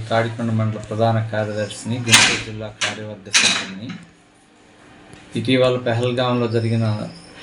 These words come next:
ఆ, పర్యాటకులపై ఉగ్రవాదుల దాడులు చాలా తీవ్రమైనవి, ఆ, దుస్సంఘటన. దాన్ని అందరం కూడా వ్యతిరేకిస్తున్నాం.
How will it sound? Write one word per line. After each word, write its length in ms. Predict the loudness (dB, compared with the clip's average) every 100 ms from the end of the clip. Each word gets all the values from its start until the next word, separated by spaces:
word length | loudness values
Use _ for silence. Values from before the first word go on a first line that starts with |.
| -18 -18 -18 -20 -12 -6
ఆ, 340 | -2 0 0 -2 -8 -10 -16 -10 -2
పర్యాటకులపై 680 | 2 2 2 0 -2 0
ఉగ్రవాదుల 600 | 0 2 2 4 4 2 0
దాడులు 440 | 2 2 0 -2 -8 -6 0
చాలా 360 | 2 2 0 0
తీవ్రమైనవి, 720 | 0 2 2 0 0 -4 -8 -14 -16 -16 -20 -20 -16 -6
ఆ, 440 | -4 -2 -4 -6 -4
దుస్సంఘటన. 720 | -2 0 0 0 -2 -4 -4 -6 -14 -18 -18 -18 -4
దాన్ని 320 | 0 2 2 2
అందరం 400 | 0 2 0 2
కూడా 240 | 2 2
వ్యతిరేకిస్తున్నాం. 880 | 0 0 -2 -2 -4 -4 -2 -2